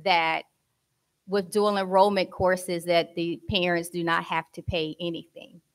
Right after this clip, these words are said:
for that. So we are really fortunate here in our county to afford, to award, afford this opportunity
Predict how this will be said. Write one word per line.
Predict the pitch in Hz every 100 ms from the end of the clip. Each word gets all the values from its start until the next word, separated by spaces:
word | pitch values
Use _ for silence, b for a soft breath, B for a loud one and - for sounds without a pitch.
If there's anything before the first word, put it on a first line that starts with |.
| _ _ _
for | - 175
that. | 156 156 - -
So | - 196
we | 175 170 180
are | - 175 170
really | 165 175 175
fortunate | 180 - 170 165 175 165
here | 170 180 160 165
in | 165
our | 165 160
county | - 185 170 165
to | 165 175
afford, | 156 - 175 170 - -
to | 214
award, | 185 180 180 -
afford | - 220 208
this | 190 185
opportunity | 180 - 175 190 175 160